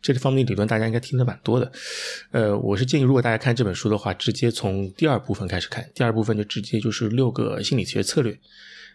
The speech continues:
嗯，这个策略的话，呃，其实大家有时候在训练中或者是在平时跑步中或多或少可能会自己无意识地去做这些事情，但如果要总结出来的话，可能其实从另外一个侧面话提醒大家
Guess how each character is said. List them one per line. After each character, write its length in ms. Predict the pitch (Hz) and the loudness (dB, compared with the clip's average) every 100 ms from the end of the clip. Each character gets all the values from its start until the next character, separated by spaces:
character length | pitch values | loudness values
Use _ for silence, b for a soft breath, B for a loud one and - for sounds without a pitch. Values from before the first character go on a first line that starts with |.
| _ | _
嗯， 360 | 117 107 104 - - | 0 0 -2 -6 2
这 100 | 202 | 4
个 80 | |
策 140 | 170 202 | 4 4
略 80 | 165 | 2
的 80 | |
话， 400 | 147 139 120 120 _ _ _ _ | 2 2 2 0 _ _ _ _
呃， 100 | 139 123 117 123 | 2 2 2 0
其 160 | 127 196 | 0 0
实 60 | 190 | 2
大 120 | 170 | 4
家 120 | 165 | 4
有 120 | 135 | 4
时 80 | 98 | 4
候 80 | 135 | 4
在 140 | 143 | 4
训 180 | 127 156 | 2 2
练 80 | 131 | 4
中 160 | 120 | 4
或 120 | 120 123 | 4 2
者 80 | |
是 200 | 104 - | 2 0
在 260 | 107 117 98 B B | 0 0 0 B B
平 140 | - 123 | 0 2
时 60 | |
跑 160 | 120 87 | 2 2
步 100 | 101 | 2
中 160 | 113 | 0
或 240 | 113 - 127 | -2 0 2
多 100 | 127 | 2
或 140 | 127 | -2
少 140 | 127 - | -4 -4
可 120 | - | -6
能 100 | 104 | -4
会 140 | - | -2
自 120 | 117 | -4
己 100 | - | -2
无 180 | 104 90 | -2 2
意 120 | 151 | 2
识 120 | 160 - | 4 2
地 80 | |
去 140 | - 104 | -2 -2
做 160 | - | -2
这 100 | 95 | -2
些 80 | 107 | -2
事 200 | 98 - | -2 -2
情， 180 | - - B B B B | -4 -10 B B B B
但 140 | - | 2
如 80 | 160 | 6
果 100 | 160 | 6
要 60 | 156 | 6
总 180 | - 90 | 0 -2
结 100 | 104 | -2
出 160 | - | 2
来 120 | 127 127 127 | 2 2 0
的 80 | |
话， 320 | 120 - 107 92 B B B | -2 0 -2 -2 B B B
可 120 | - | -2
能 180 | 107 131 | 0 0
其 220 | 131 - | -4 0
实 140 | 147 147 | 2 2
从 240 | 123 117 | 2 2
另 100 | 151 | 4
外 140 | 147 110 | 4 2
一 40 | |
个 100 | 107 | 0
侧 200 | - - | -2 0
面 140 | 120 | 0
话 140 | 104 101 | 0 -4
提 160 | - | 0
醒 120 | 123 98 | 0 2
大 140 | 98 | 0
家 280 | 98 95 - | 0 -2 -4